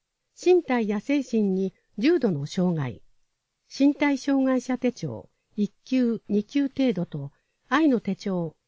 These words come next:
一度、二度程度の障害が重複している状態などがあるため、常時特別な介護が必要な方。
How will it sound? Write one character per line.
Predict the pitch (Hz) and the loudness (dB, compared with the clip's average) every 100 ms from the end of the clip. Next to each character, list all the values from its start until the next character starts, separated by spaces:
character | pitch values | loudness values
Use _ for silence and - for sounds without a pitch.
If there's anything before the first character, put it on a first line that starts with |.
| _ | _
一 | 214 208 - 277 | -10 -4 0 0
度、 | 196 - | 0 -2
二 | 208 233 | -2 0
度 | 302 | -2
程 | - 311 285 | -2 -2 0
度 | 233 | 0
の | 202 | 0
障 | - 233 240 | 0 0 0
害 | 233 220 | 0 -2
が | 220 214 | -4 -6
重 | - 285 302 | -2 -2 -2
複 | - 285 | -4 -6
し | - | -4
て | 285 | -2
い | 277 | -2
る | 262 | -2
状 | 254 262 | -2 -4
態 | - 254 233 | -2 -4 -2
な | 220 | -4
ど | 104 - _ _ 247 | -8 -16 _ _ -2
が | 240 233 | -2 0
あ | 226 | -2
る | |
た | - 175 | -2 -4
め、 | 160 160 - _ _ _ _ _ _ - | -4 -6 -10 _ _ _ _ _ _ -4
常 | 254 359 | 0 0
時 | 202 170 - _ _ | 0 -4 -8 _ _
特 | 220 320 | -4 0
別 | 339 359 330 | 0 2 0
な | 330 | 0
介 | - 320 262 | -2 -2 0
護 | 170 | -2
が | 131 | -6
必 | - - 240 | -12 -4 0
要 | 240 196 | 0 -2
な | 156 | -4
方。 | - - - | -10 -14 -18